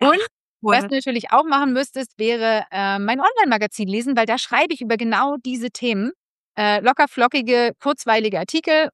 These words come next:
Speaker 1: und das ist genau diese Thematik eigentlich. Unter w w w funkyclub punkt d e.
Speaker 2: Mega. Die ganzen
Speaker 1: Kleine
Speaker 2: Links, äh,
Speaker 1: Schleichwerbung. <laughs>
Speaker 2: schickst du mir sowieso. Nee,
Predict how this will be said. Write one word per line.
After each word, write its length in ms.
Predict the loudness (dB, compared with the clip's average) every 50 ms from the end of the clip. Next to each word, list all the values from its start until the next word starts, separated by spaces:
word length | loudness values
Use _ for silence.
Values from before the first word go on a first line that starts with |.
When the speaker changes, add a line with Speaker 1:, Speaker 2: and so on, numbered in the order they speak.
| _ _
Speaker 1:
und 400 | -4 -2 0 0 -2 -2 -6 -10 -18 _ _ _ -6
das 140 | -6 -4 -6
ist 120 | -4 -2
genau 360 | -2 0 2 4 4 4 2
diese 260 | 2 0 -2 -2 -4 -4
Thematik 520 | -4 -6 -4 -2 -2 -2 -4 -6 -8 -10
eigentlich. 300 | -10 -12 -12 -14 -18 -20 _ _ _
Unter 280 | -6 -2 0 0 0 2
w 120 | 2 2 2
w 100 | 0 0
w 160 | 0 -2 -2
funkyclub 520 | -2 0 -2 -2 -2 -6 -6 -2 -2 -2
punkt 120 | -2 -2 -6
d 60 | -12
e. 240 | -10 -10 -12 -14 _ _ _ _ _ _ _ _ _ _
Speaker 2:
Mega. 260 | -8 -8 -6 -6 -6 -2
Die 100 | 0 2
ganzen 280 | 2 2 0 -2 0
Speaker 1:
Kleine 160 | 0 2 2
Speaker 2:
Links, 160 | 0 0 -2 -2
äh, 20 |
Speaker 1:
Schleichwerbung. 560 | -2 0 2 4 2 2 0 -2 -4 -4 -4
<laughs> 220 | -2 0 0 0 2
Speaker 2:
schickst 220 | 2 2 0 0
du 40 | 0
mir 140 | 0 0 0
sowieso. 440 | 0 -2 -2 0 0 0 0 0 0
Nee, 260 | 2 2 2 2 2